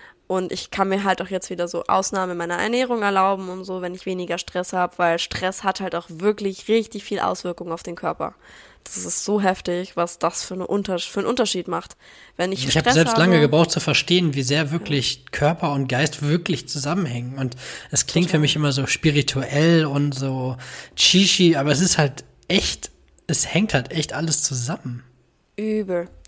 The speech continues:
Speaker 1: Richtig, richtig krass, wenn man das mal bei sich selber bemerkt, was Stress auf deinen eigenen Körper für eine Auswirkung haben kann.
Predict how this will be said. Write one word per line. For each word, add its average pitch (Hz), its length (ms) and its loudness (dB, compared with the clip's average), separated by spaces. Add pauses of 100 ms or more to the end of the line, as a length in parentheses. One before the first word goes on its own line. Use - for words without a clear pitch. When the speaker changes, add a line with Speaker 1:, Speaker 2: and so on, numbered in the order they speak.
(200)
Speaker 1:
Richtig, 208 680 -2 (260)
richtig 240 340 -2 (140)
krass, - 400 -2
wenn 208 80 -2
man 196 160 0
das 196 120 -8
mal 196 140 -2
bei 180 160 -4
sich 185 160 -8
selber 196 240 -4
bemerkt, 190 400 -4 (400)
was 190 400 2
Stress - 380 -2
auf - 180 -4
deinen 180 300 -4
eigenen 196 400 -2
Körper 202 300 -8
für - 120 -12
eine 180 140 -6
Auswirkung 170 560 -8
haben 170 240 -2
kann. 170 320 -8